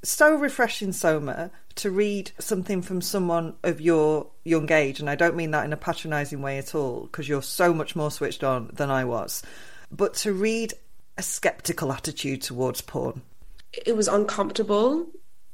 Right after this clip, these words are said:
Speaker 2: initially to <laughs> kind of, to have that, yeah, 'cause it's kind of against everything I grew up with in terms of the kind of general peer-on-peer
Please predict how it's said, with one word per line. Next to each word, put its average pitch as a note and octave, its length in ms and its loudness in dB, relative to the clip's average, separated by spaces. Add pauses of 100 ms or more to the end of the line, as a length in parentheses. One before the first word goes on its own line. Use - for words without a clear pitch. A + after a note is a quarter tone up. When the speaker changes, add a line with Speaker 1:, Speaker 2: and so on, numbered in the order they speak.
(140)
Speaker 2:
initially G#3 640 4
to A3 140 0
<laughs> - 0 -
kind A3 380 2
of, A#3+ 180 4 (640)
to A3+ 100 0
have A#3 340 4
that, G3 400 4 (460)
yeah, A#3+ 380 8
'cause A#3+ 200 4
it's A3+ 260 2
kind C4+ 280 4
of B3+ 80 2
against A3+ 760 0 (160)
everything G#3 480 4
I G3 80 6
grew F#3+ 260 4
up F#3+ 220 -2
with G3+ 280 4
in G3 120 4
terms G3 360 -2
of F#3 220 -2
the G3 100 2
kind F#3+ 260 0
of E3+ 140 -4
general F#3 600 4
peer-on-peer F#3 920 0